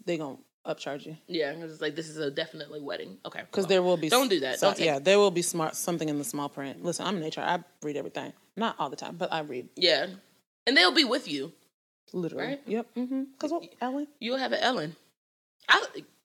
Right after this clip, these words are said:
Speaker 2: hey, if y'all in Boston, get married at the Black Swan,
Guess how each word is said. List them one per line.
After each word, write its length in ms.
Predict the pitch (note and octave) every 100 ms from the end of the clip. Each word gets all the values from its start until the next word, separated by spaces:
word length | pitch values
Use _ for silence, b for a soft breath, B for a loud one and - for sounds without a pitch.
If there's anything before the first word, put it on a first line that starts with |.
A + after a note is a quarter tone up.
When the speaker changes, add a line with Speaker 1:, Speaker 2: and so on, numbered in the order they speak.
| B B B B B B _
Speaker 2:
hey, 320 | - F#3+ C3+ D#3 _ _ _ _ -
if 120 | F#3
y'all 200 | A#3 E4
in 100 | C#4+
Boston, 520 | G#3 A#3+ B3+ B3 B3 A3
get 180 | B3+
married 220 | B3 A3+ G#3
at 100 | E3
the 80 |
Black 340 | D#3 E3 F#3 -
Swan, 520 | - F#3 G3 A#3